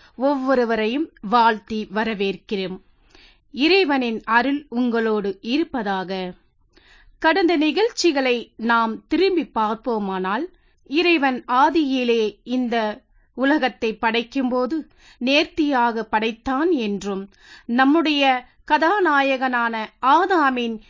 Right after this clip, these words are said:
கீழ்ப்படியாமையால் இப்லீஸானவன் உலகத்திற்குள் நுழைந்து எல்லா மனிதர்களையும் வழிகடச் செய்து விட்டான் என்று பார்த்தோம்.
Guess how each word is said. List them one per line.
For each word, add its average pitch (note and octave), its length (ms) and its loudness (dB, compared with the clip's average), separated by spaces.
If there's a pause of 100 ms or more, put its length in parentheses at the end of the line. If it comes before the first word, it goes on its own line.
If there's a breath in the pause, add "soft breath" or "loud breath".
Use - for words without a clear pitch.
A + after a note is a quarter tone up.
(320 soft breath)
கீழ்ப்படியாமையால் A#3+ 1040 0 (680)
இப்லீஸானவன் C4+ 1120 -2 (560)
உலகத்திற்குள் C#4+ 880 -2
நுழைந்து C4 680 -2 (280)
எல்லா C#4 500 0
மனிதர்களையும் B3 1080 -2 (360 soft breath)
வழிகடச் D4+ 600 0
செய்து A#3+ 340 -4
விட்டான் A#3+ 460 -2
என்று G3+ 580 -8 (120)
பார்த்தோம். G3 680 -2